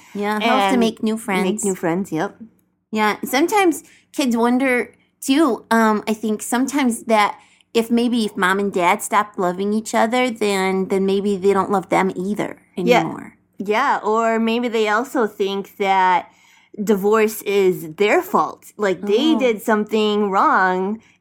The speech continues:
Speaker 2: and maybe they should have done something differently.
Speaker 1: Oh, yeah.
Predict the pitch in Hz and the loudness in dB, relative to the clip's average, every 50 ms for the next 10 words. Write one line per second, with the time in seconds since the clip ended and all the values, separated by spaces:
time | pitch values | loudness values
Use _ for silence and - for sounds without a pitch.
0 | _ 208 214 208 202 202 202 196 190 190 190 190 190 175 180 190 196 202 214 220 | _ -2 0 2 2 2 2 2 0 0 0 -2 -2 -4 -4 -2 0 0 0 2
1 | 220 214 208 - 254 226 208 196 190 190 208 214 208 185 175 - 170 160 160 - | 0 0 0 0 0 0 2 2 2 0 0 -2 -2 -4 -4 -4 -4 -4 -2 -2
2 | 180 160 - 214 - - 147 147 131 - - - 196 - 226 233 233 233 233 220 | -4 -4 -4 -8 -8 -8 -8 -10 -10 -10 -12 -12 -8 -4 -2 -2 0 0 0 0
3 | 214 214 226 240 247 220 208 208 | 0 0 0 0 -2 -2 -4 -4